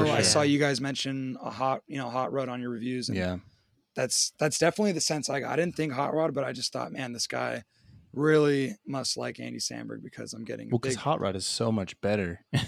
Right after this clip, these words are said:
Speaker 1: It feels
Speaker 2: And
Speaker 1: like an
Speaker 2: it's,
Speaker 1: actual movie,
Speaker 2: yeah,
Speaker 1: as
Speaker 2: it's
Speaker 1: dumb as it is.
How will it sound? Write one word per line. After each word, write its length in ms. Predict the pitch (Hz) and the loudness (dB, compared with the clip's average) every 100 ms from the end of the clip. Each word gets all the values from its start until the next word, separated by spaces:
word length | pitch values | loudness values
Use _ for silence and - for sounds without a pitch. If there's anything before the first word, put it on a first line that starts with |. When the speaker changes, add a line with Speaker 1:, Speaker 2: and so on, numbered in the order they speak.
| - | -2
Speaker 1:
It 80 | 135 | -2
feels 200 | - 120 | 6 6
Speaker 2:
And 80 | 120 | 8
Speaker 1:
like 120 | 113 | 4
an 80 | 104 | 4
Speaker 2:
it's, 140 | 101 - | 2 2
Speaker 1:
actual 120 | 117 95 | 2 0
movie, 340 | 101 107 101 | 0 0 0
Speaker 2:
yeah, 240 | 147 147 127 | 2 4 2
Speaker 1:
as 120 | 98 | 0
Speaker 2:
it's 60 | |
Speaker 1:
dumb 200 | 104 101 | 0 2
as 180 | 104 92 | 0 0
it 80 | 92 | -2
is. 280 | 98 95 | -2 -2